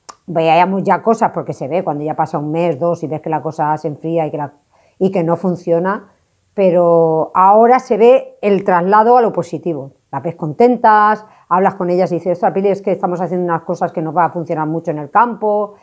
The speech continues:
estamos mejorando en, en tácticas de córner", de muchas cosas que, según ellas, había cosas que no estaban funcionando porque no se practicaban bien. Sí, es que realmente son dos partidos. Yo,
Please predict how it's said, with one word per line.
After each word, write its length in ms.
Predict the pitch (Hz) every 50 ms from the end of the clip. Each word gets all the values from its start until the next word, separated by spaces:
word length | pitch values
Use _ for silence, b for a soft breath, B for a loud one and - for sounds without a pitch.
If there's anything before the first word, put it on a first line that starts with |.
| b b b b -
estamos 400 | 208 190 196 202 196 202 208 196
mejorando 640 | 196 196 185 190 208 185 185 190 196 190 190 185
en, 580 | 180 180 175 175 170 170 170 165 165 160 165 170 - - 190
en 160 | 196 196 190
tácticas 500 | 214 190 180 190 220 202 202 185 175 151
de 480 | 160 175 165 165 165 165 165 165 160 160
córner", 400 | - 240 240 214 208 202 202 190
de 120 | 185 175
muchas 260 | 180 185 185 - -
cosas 300 | - 214 202 233 220 202
que, 420 | 208 - 185 185 185 175 170 b b b b b b b b b _ _ _ _ _ _ _
según 380 | _ _ - 214 180 190 202 202
ellas, 400 | 202 196 190 202 202 208 208 -
había 200 | 175 175 185 165
cosas 220 | 180 175 - 190
que 80 | - 196
no 80 | 175
estaban 340 | 175 170 196 175 175 175 165
funcionando 580 | 165 190 170 160 - 170 156 160 165 175 185 170
porque 140 | 190 160 165
no 60 | 165 165
se 120 | - -
practicaban 540 | - 165 151 - 165 - 147 135 131 127 131
bien. 280 | 139 151 143 135 135 - _ _ _ _ _ _ _ _ _ _
Sí, 260 | _ - 302 311 294
es 60 | 302 302
que 100 | 302 247
realmente 360 | 240 262 269 277 285 339 349
son 180 | 339 330 294
dos 120 | 226 220 -
partidos. 600 | - 185 160 156 - 202 202 190 185 180 165 147
Yo, 440 | 190 214 226 254 277 262 269 -